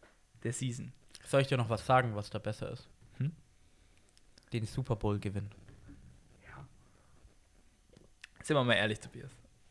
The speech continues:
Speaker 1: Das ist eh schon ganz lang vom Tisch. <laughs>
Speaker 2: Du
Speaker 1: Aber
Speaker 2: meinst,
Speaker 1: natürlich
Speaker 2: du meinst,
Speaker 1: hast du
Speaker 2: bei
Speaker 1: recht.
Speaker 2: meinem Team war es noch nie auf dem Tisch. Hast du auch recht.
Speaker 1: Ja,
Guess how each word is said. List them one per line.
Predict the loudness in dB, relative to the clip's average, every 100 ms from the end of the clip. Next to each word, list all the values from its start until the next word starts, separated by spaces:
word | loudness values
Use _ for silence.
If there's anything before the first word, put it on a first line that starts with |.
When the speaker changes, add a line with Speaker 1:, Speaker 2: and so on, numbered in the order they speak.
| -20 -20 -20 -6 2
Speaker 1:
Das | 4
ist | 2 -2
eh | -4
schon | 0 -2
ganz | 0 0 0
lang | -2 -2
vom | -8 -8
Tisch. | -6 8 10
<laughs> | 12 12 10 12 10 10 4 2 -4 -18 -20 -20 -20 -20 -20 -12 -10 -8 0
Speaker 2:
Du | 10
Speaker 1:
Aber | 12
Speaker 2:
meinst, | 12 10
Speaker 1:
natürlich | 6 12
Speaker 2:
du |
meinst, | 12 10
Speaker 1:
hast |
du | 10
Speaker 2:
bei |
Speaker 1:
recht. | 12
Speaker 2:
meinem | 12 10 6
Team | 2 2 2 0 -8
war | 6 8
es | 8 6
noch | 6
nie | 8 6
auf | 12 12 12
dem | 2
Tisch. | 2 2 0 -8 -16 -20 -20 -20 -8
Hast | 2 2 2
du | 0
auch | 6 6 6
recht. | -2 -4 -6 -18 -20 -20 -20 -20 -12
Speaker 1:
Ja, | -10 -8